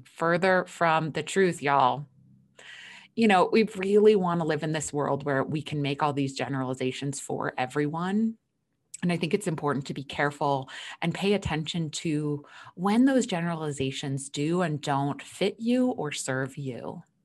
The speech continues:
And we see that too when we look at diet culture, you know. There are totally worthwhile shifts that a lot of folks can be making in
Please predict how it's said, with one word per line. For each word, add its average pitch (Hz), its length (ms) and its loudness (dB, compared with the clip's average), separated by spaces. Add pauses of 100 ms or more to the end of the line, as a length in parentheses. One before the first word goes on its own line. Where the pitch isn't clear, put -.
(640)
And 202 80 6
we 214 80 8
see 233 180 4
that 226 220 4
too 196 280 6
when 165 220 2
we 156 320 -2 (100)
look 160 220 -2
at 156 100 -2
diet 127 300 -2
culture, - 540 -6 (140)
you 156 160 -6
know. 139 420 -6 (460)
There 214 200 4
are 147 120 -2
totally 175 580 -2
worthwhile 139 480 -2
shifts - 480 -6
that 120 340 -4
a 156 60 -6
lot 160 320 -4
of 214 100 -4
folks 143 300 -6
can 156 140 -10
be 139 100 -6
making 139 400 -4
in 135 340 -6